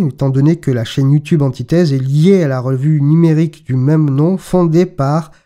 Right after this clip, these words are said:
Martin Bernard et Ouriel Barbeza. Martin Bernard est plus que proche des milieux anthroposophiques.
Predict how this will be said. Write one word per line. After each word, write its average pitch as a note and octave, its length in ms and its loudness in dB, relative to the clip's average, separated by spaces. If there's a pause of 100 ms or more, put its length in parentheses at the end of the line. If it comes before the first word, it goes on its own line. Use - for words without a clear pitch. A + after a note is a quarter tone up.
(200)
Martin E3 360 -2
Bernard C#3 500 -4 (100)
et C#3+ 140 -2 (100)
Ouriel D3 560 0 (140)
Barbeza. B2 680 -4 (1500)
Martin E3 320 2
Bernard F#3+ 600 2
est C#3+ 200 -4 (180)
plus C4 200 -2
que - 120 -2
proche G3+ 400 -4
des D3+ 120 0
milieux D#3 200 2
anthroposophiques. C#3 880 -6